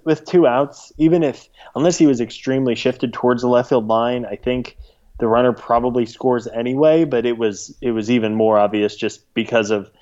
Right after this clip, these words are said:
whether he didn't see the ball right away or it just kinda got away from him. Um,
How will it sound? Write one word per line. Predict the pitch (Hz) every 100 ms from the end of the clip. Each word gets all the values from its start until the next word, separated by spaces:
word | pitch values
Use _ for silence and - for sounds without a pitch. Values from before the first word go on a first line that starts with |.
| _ _ _
whether | 120 120 117
he | 123
didn't | 151 139
see | 131 147
the | 135
ball | 135 131
right | 127 123
away | 117 120 117 117
or | 110 107
it | 104
just | 123
kinda | - 117
got | 113 113
away | 107 110
from | 104 113 110
him. | 104 101 - - -
Um, | - 98 95 90